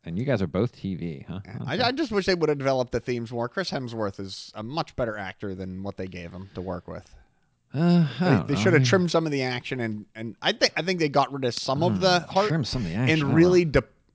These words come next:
Speaker 2: and really developed.
Speaker 1: Hmm.
Speaker 2: You know, pick two or three things you really wanna develop and work on it instead of just touch on too many things.
Speaker 1: Hmm. All right, fair point. Fair point.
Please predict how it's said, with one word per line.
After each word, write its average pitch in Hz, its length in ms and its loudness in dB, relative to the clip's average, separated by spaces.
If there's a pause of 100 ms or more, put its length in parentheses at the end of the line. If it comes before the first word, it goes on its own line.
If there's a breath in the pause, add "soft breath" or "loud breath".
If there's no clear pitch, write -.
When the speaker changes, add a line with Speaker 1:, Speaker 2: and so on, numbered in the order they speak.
Speaker 2:
and 139 160 0
really 160 200 0
developed. 120 580 -2 (540)
Speaker 1:
Hmm. 95 160 0
Speaker 2:
You 156 100 0
know, 127 60 0
pick - 320 2
two 214 200 -2
or 165 100 4
three 147 200 -2
things 127 280 -4
you 120 60 -4
really 127 280 -2
wanna 127 200 -4
develop 117 400 -2
and 92 180 -6
work 117 240 0
on 165 180 -2
it 170 140 -4
instead 113 240 -6
of 107 80 -6
just - 260 -12
touch - 300 0
on 101 400 -6
too 123 140 -12
many 92 240 -8
things. - 380 -20 (540 soft breath)
Speaker 1:
Hmm. 202 180 -4 (420)
All 196 120 2
right, 170 160 0 (140)
fair 151 180 6
point. 135 320 4
Fair 127 160 4
point. 95 260 0